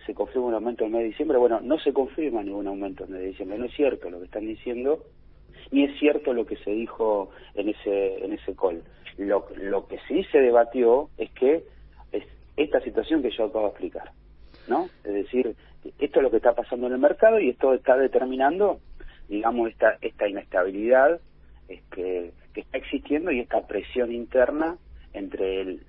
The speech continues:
entre el abastecimiento interno y la exportación, que bueno, que es una lucha de todos los días, nadie tiene una bola de cristal, pero, digamos, se ha hecho un gran esfuerzo y me parece que no es justo,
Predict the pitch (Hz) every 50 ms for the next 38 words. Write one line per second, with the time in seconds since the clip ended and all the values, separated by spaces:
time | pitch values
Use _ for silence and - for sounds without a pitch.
0 | - - - 101 98 90 - 98 95 92 92 92 - - - - - 98 101 110
1 | 117 110 113 110 107 98 120 120 131 143 151 139 110 95 - - - 90 - 78
2 | - 90 - - - 123 135 156 190 196 - - - 135 160 190 156 120 110 139
3 | - 135 127 135 131 127 127 135 135 135 - 127 123 123 - - 131 131 135 143
4 | 147 156 170 170 175 175 - - - - - - - _ - - - _ - -
5 | _ - - - - 131 127 123 123 123 120 113 117 123 120 113 107 95 110 95
6 | - - 151 147 147 151 160 160 - - - - - - - - - - - -
7 | - - - 95 95 98 95 92 92 90 90 90 92 92 98 104 107 113 117 113
8 | 113 107 - - - - - - 123 127 - - 131 123 123 135 135 135 131 135
9 | - 147 147 165 - - - 170 160 143 117 104 98 101 - - 98 101 101 104
10 | 110 107 - 117 - - - 123 110 117 123 131 127 - - 139 131 - - -
11 | 139 147 -